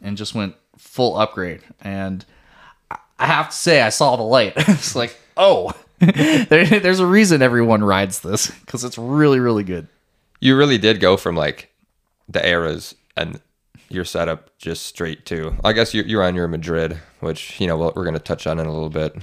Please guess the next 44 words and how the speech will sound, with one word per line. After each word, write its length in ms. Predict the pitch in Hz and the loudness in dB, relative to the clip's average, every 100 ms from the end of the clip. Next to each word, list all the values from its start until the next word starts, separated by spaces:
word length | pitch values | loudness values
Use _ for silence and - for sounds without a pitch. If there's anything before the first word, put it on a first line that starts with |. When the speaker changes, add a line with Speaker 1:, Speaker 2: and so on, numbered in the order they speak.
| 87 - - | -20 -20 -12
Speaker 2:
about 300 | 80 78 - | -8 -6 -6
your, 220 | 80 82 _ - | -10 -12 _ -14
your 100 | 82 | -10
time 260 | 82 82 | -6 -6
with 180 | 82 - | -8 -10
Madrid 340 | 80 82 78 78 | -10 -6 -6 -6
too. 300 | 78 80 78 _ _ _ _ _ _ _ _ | -6 -6 -8 _ _ _ _ _ _ _ _
Speaker 1:
Alrighty. 440 | - 82 80 117 185 - | -14 -12 -10 -10 -12 -10
Speaker 2:
But 140 | 92 | -6
yeah, 140 | 87 92 | 0 0
you 200 | 90 101 | 0 0
really 180 | 101 95 | 0 0
stepped, 400 | - 95 - 107 | 0 0 0 -2
you 80 | |
really 140 | 110 104 | 2 2
stepped 320 | - 104 - | 2 0 2
into 140 | 107 | 0
the 80 | 90 | -2
future. 520 | 87 98 98 98 87 82 - _ _ _ _ _ _ - - _ _ _ _ - | -2 -4 -2 0 0 -2 -18 _ _ _ _ _ _ -20 -20 _ _ _ _ -2
Speaker 1:
Yeah. 280 | 131 123 - _ _ _ | 2 2 0 _ _ _
Speaker 2:
Did 100 | 120 | 0
it 100 | 120 | 2
kinda, 200 | 156 143 | 4 4
like, 200 | 135 123 - _ _ - | 4 2 -4 _ _ -2
kinda 200 | 123 113 | 2 4
reignite 640 | 120 120 110 113 131 - | 4 4 4 4 4 0
a, 140 | 95 - | -4 0
a 60 | 113 | 2
little 220 | 120 117 | 2 2
bit 140 | 117 110 | 4 2
of 80 | |
passion 420 | - 113 123 - 135 | 2 0 0 -4 -4
for 240 | 147 147 | 0 2
it, 160 | 123 - | 0 -2
kinda 200 | 110 101 | -2 -2
being 220 | 110 113 | 0 0
on 140 | 110 | -2
something 300 | - 120 110 | -2 -4 -2
that 200 | 104 92 | -4 -4
felt 260 | - 117 - | 0 0 2
new, 320 | 98 113 143 | 0 0 2
or? 240 | 123 95 85 - _ _ _ _ - - - _ | 2 0 -2 -12 _ _ _ _ -20 -20 -20 _
Speaker 1:
Yeah, 220 | - 165 151 | 0 2 4
definitely. 600 | 151 156 180 123 113 | 2 0 -2 -4 -6